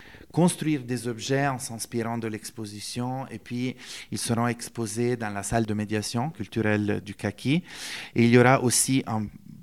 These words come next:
vernissage de cette mini-exposition lors d'une de nos soirées du jeudi, jeudi Kaki.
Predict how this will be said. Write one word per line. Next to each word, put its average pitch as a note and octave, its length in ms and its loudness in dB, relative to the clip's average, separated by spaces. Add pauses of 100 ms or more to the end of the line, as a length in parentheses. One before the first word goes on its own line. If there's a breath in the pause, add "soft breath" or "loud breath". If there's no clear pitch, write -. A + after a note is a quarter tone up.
(220)
vernissage C3 760 6
de G#2 200 0
cette - 380 -4
mini-exposition G#2+ 1200 -2 (420 loud breath)
lors A2 340 0
d'une G#2 260 -4
de G2+ 140 0
nos F#2+ 340 -4 (320)
soirées G#2+ 320 -4
du G2+ 140 -6
jeudi, G#2 400 -2 (120)
jeudi G2 220 -8
Kaki. E3 460 -2